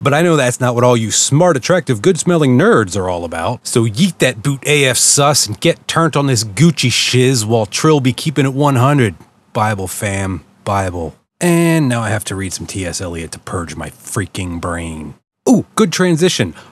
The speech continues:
What we call the beginning is often the end, and to make the end is to make the beginning, and the end is where we start from. So let's Tarantino this journey and start from the conclusion. Or more like, let's David Lynch this journey, because my chronology is more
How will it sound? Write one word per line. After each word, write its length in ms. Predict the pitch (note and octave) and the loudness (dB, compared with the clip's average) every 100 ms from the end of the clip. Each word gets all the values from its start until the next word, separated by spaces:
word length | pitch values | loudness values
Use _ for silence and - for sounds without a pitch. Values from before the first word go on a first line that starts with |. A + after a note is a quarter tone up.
| - | -4
What 140 | D#3+ | -2
we 80 | F3 | 0
call 200 | - G#3 | 2 2
the 80 | F3+ | 2
beginning 360 | D3+ A#2+ B2+ D3 | 0 2 2 2
is 120 | C3+ | 4
often 300 | D3+ - E3 | 2 2 2
the 160 | E3+ | 4
end, 460 | E3+ D3+ A2 F#2 D#2+ | 4 2 0 -4 -8
and 140 | - A2 | -6 -6
to 80 | A2+ | 0
make 220 | D#3 D#3+ | -2 0
the 200 | F#3+ F3 | 0 2
end 240 | E3+ D#3+ | 4 2
is 80 | D3 | 0
to 100 | - | 0
make 160 | C3 A#2+ | -2 -2
the 80 | B2 | -4
beginning, 640 | A2 A#2 C3 A2 F2+ E2 - | -2 0 2 0 -4 -10 -10
and 100 | F#2+ | -8
the 120 | F2+ | -4
end 160 | G#2 | -2
is 100 | G#2 | -2
where 140 | G2 G#2+ | -2 -4
we 100 | G2+ | -2
start 320 | - B2 A#2 | 0 2 0
from. 420 | - G#2+ E2+ D2 - _ | 0 -2 -2 -8 -18 _
So 160 | - D3+ | 0 0
let's 240 | F#3 - | 2 -2
Tarantino 720 | - G3+ A#3 G#3+ A3 G#3 A#2+ | -2 0 2 2 2 4 2
this 220 | G2 F2 | 0 -8
journey 540 | - G2 A#2 E3 F#3+ F#3 | -6 -4 -2 0 0 -2
and 320 | G#2+ F#2+ E2 | -6 -6 -4
start 400 | - - F3+ F3 | -2 0 0 0
from 180 | - F#3 | -2 -2
the 80 | |
conclusion. 720 | E3+ F#3 - G3+ C#3 A2+ E2+ - - | 0 0 2 2 2 -2 -4 -12 -4
Or 280 | - C3 A#2+ _ _ _ | 0 0 -2 _ _ _
more 280 | F#3+ D#3 D3+ | 2 6 6
like, 360 | C#3+ C#3 B2+ - | 6 4 2 0
let's 300 | B2+ A2+ B2+ - - G#2 | 0 0 -6 -12 -14 0
David 280 | C3+ A#2 G#2 | 0 2 0
Lynch 300 | G#2+ G#2+ - | -2 -4 -6
this 200 | F#2+ - | -6 -6
journey, 380 | - F#2+ F#2 | -6 -6 -6
because 340 | F2+ F#2+ G2 E2 | -8 -10 -10 -8
my 120 | G2 | -8
chronology 680 | F2+ - F#2+ F#2+ F#2 F#2+ F#2 | -6 -4 -2 -2 -4 -6 -8
is 220 | E2+ E2 | -8 -8
more 540 | F#2+ F#2+ F#2 F2+ F#2 | -6 -4 -4 -4 -6